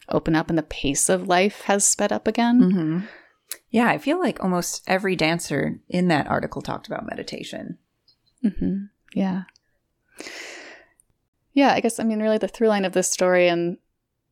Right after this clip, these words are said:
Speaker 1: in a way, the through line of ma-, many pandemic-related stories, is gaining a better sense of perspective, this hard stop of shutdowns, allowing artists to see themselves more completely, and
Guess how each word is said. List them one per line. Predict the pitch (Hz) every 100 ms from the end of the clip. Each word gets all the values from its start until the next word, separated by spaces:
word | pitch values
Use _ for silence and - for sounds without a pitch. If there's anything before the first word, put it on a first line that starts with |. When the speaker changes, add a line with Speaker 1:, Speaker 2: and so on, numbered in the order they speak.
| _
Speaker 1:
in | 208
a | 185
way, | 202 175
the |
through | 175 185
line | 175 165
of | 160 - _ _ _ _ _ - - - -
ma-, | 185 196 185
many | 196 190 220
pandemic-related | - 156 139 151 151 165 147 151
stories, | - 139 143 147 151 -
is | 151 151 - - - 170
gaining | 170 160 165
a |
better | 165 165
sense | 165 160 165 -
of | 165 170 -
perspective, | 208 - 262 - - - - - -
this | - - -
hard | - 180 151 156
stop | - 160 151 -
of | 185 -
shutdowns, | - 151 165 165 170 180
allowing | - 185 165 165 160 165 -
artists | - 160 170 -
to | -
see | 175
themselves | 165 175 - 180 -
more | 170
completely, | 151 - - 247 220 208 202 190 185
and | 160 156 160